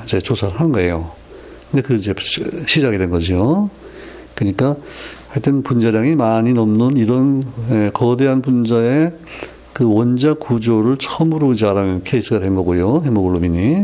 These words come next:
예. 그래서 참 대단한 업적이죠. 자, 근데 이게 참 처음에는요, 그 소위 분해능이 그렇게 좋지가 않아요. 그러니까 그 원자 하나하나의 위치를,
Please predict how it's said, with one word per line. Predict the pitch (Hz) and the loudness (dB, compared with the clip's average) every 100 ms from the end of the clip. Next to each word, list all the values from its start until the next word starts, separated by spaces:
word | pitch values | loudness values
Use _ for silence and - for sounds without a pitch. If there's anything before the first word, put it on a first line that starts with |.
| 175 | 0
예. | 113 92 85 85 92 - - - - - - - - - - - - - - | 0 0 0 -2 -6 -12 -20 -20 -20 -20 -20 -20 -16 -14 -12 -10 -10 -12 -4
그래서 | 104 | -4
참 | 101 - 117 | -2 -2 -2
대단한 | 113 117 120 | -2 -2 -2
업적이죠. | 113 - 107 92 104 151 185 - - - - - - | -2 0 0 0 0 0 -2 -8 -4 -2 0 -2 -4
자, | - 117 98 95 | 0 2 0 -2
근데 | 135 151 139 143 135 98 | 0 2 2 2 2 0
이게 | 110 135 | 2 0
참 | 147 147 151 - - - - - - | 0 0 -2 -4 -18 -20 -20 -10 -2
처음에는요, | - 143 131 113 127 156 123 127 95 98 | 0 2 2 2 2 2 2 2 0 -4
그 | - 123 | -2 -2
소위 | 110 - 139 | 0 0 0
분해능이 | 147 - 131 131 135 139 139 180 180 | 0 0 0 2 0 2 2 2 -2
그렇게 | 180 139 - | -2 -4 -2
좋지가 | 123 110 - 120 | -2 0 0 2
않아요. | 92 90 85 82 - | 2 0 -2 -6 -4
그러니까 | 113 98 117 117 - - - - - | -2 2 0 0 -6 -16 -16 -16 -4
그 | 120 | 0
원자 | 107 113 113 | 2 2 0
하나하나의 | - 131 113 110 110 | -2 -2 0 2 0
위치를, | 98 - - 104 92 104 90 82 | 0 -2 0 0 2 2 2 0